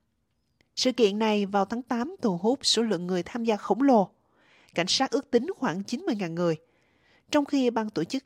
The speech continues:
cho rằng lên tới ba trăm ngàn người. Trong khi đó, tòa được biết ban tổ chức đã không liên hệ với ban quản lý của nhà hát Opera House Sydney về kế hoạch biểu tình lần này.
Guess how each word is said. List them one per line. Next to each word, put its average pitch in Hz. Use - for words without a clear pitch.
cho 202
rằng 180
lên 165
tới 175
ba 254
trăm 214
ngàn 156
người. 160
Trong 214
khi 208
đó, 202
tòa 247
được 233
biết 320
ban 202
tổ -
chức -
đã 214
không 320
liên 277
hệ 165
với 156
ban 185
quản 165
lý 190
của -
nhà 208
hát 233
Opera 233
House 214
Sydney 220
về 190
kế 226
hoạch 285
biểu 151
tình 160
lần 156
này. 156